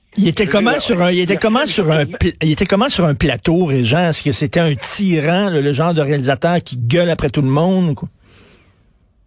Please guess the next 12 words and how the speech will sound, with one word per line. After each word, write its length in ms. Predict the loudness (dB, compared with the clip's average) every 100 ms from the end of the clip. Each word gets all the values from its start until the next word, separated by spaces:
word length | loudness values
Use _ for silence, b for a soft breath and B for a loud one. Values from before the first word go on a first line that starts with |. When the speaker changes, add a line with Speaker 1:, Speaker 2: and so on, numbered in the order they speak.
| _ _ _ _
Speaker 2:
Il 120 | 0
était 260 | 0 0 -2
très 360 | 0 0 0 -2
exigeant 720 | -4 -4 -2 0 0 0 -2 -8 B B B B _ _
pour, 280 | -4 -4 -4
euh, 60 | -4 -4 -2
pour 80 |
que 240 | -2 -2 -2
la 80 | -4
technique 400 | -4 -2 -2 -2
soit 160 | -2 -2
parfaite 400 | -4 -4 -4 -4